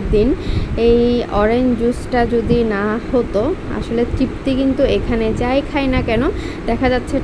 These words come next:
ঠান্ডা পানি ছাড়া কিছুই ভালো লাগছে না। এরপর এখানে, আহ, ম্যাঙ্গো স্মুদি, আহ, খেয়ে নিলাম ঠান্ডা ঠান্ডা, খুবই ভালো লেগেছে, খুবই ভালো লেগেছে। এরপর দুপুর দুইটা কি আড়াইটা নাগাদ, আহ,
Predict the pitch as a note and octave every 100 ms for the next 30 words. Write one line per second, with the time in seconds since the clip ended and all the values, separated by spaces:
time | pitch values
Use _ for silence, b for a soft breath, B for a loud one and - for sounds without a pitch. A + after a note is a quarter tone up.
0 | - B3+ B3 B3 A#3 A#3 B3 C4 B3 B3+
1 | A3 - A#3+ A#3 A3 G#3+ G3+ G3 - A#3
2 | A3+ A3 A#3+ A3+ G#3+ A#3 A#3 A#3+ B3 -
3 | - - A3 G#3+ G#3 G#3+ A3+ B3 - A#3+
4 | A#3+ A#3 B3 C4 - A3 G#3+ G#3+ A3 -
5 | C4+ C4 B3 A3 G#3 A#3 B3+ C4 A#3 A#3
6 | A#3 B3 A3+ A3+ C4 - - C4+ B3 C4
7 | C4 B3 A#3+ A#3 A3+ G#3+ A3 G#3+ - B3+
8 | - B3+ A#3+ A#3 A3+ A3 G#3+ G#3 F#3+ E3+
9 | - G#4 G#4 B B B B - C#4 C#4
10 | D#4+ C4+ C4+ B3+ D4+ D4 A#3+ C4 B3+ C4+
11 | C#4 C4+ G#3+ A3 A3+ A#3+ A#3 G3+ G#3 D4+
12 | - -